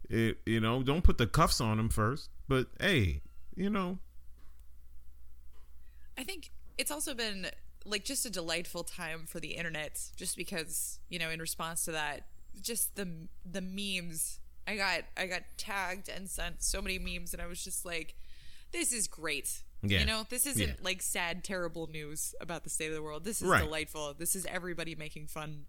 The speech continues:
Speaker 2: of D C right now. And
Speaker 1: Yeah.
Speaker 2: that
Speaker 1: It's,
Speaker 2: made me so happy.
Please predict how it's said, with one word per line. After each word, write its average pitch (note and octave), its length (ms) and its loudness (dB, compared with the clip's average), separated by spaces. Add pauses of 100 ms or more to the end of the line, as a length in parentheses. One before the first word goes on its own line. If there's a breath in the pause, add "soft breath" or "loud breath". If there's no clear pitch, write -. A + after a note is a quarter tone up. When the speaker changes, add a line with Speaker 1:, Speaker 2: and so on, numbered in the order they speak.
Speaker 2:
of D3 160 -6
D D#3 140 -6
C D3 180 -6
right D3 140 -2
now. C#3 180 -4 (640 loud breath)
And D#3+ 460 -2
Speaker 1:
Yeah. C3 220 4 (380)
Speaker 2:
that A#3 200 6
Speaker 1:
It's, - 180 -4
Speaker 2:
made A3+ 280 -2
me A3+ 100 -4
so A3 240 0
happy. F#3 680 0